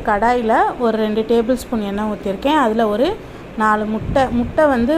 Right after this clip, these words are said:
உங்க விருப்பம்தான், எத்தனை முட்டை வேணாலும் சேர்த்துக்கலாம். நான் ஒரு நாலு முட்டை சேர்த்துருக்கேன். அதுல ஒரு அரை டீஸ்பூன் அளவுக்கு உப்பு, ஒரு, ஒரு டீஸ்பூன் அளவுக்கு மிளகுத்தூள் சேர்த்துக்கலாம்.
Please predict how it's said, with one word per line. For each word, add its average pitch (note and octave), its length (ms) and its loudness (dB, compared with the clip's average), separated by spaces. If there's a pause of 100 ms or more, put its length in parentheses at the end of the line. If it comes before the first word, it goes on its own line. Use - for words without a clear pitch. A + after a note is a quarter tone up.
உங்க A3+ 240 0
விருப்பம்தான், A#3+ 640 0
எத்தனை A#3 280 -2
முட்டை A#3+ 220 -4
வேணாலும் A3 380 -2
சேர்த்துக்கலாம். G#3+ 560 0 (1200)
நான் A3+ 220 4
ஒரு A3 180 0
நாலு A3 300 2
முட்டை B3+ 260 0
சேர்த்துருக்கேன். A#3+ 540 0 (120)
அதுல A#3+ 320 4
ஒரு B3 140 2 (560)
அரை A#3 160 0 (100)
டீஸ்பூன் C4+ 420 0
அளவுக்கு A3+ 440 -2 (180)
உப்பு, D4 320 -4 (1080)
ஒரு, A#3+ 140 6 (100)
ஒரு B3 200 2
டீஸ்பூன் C#4 420 0
அளவுக்கு G#3+ 320 0 (100)
மிளகுத்தூள் A3 580 0
சேர்த்துக்கலாம். B3 580 0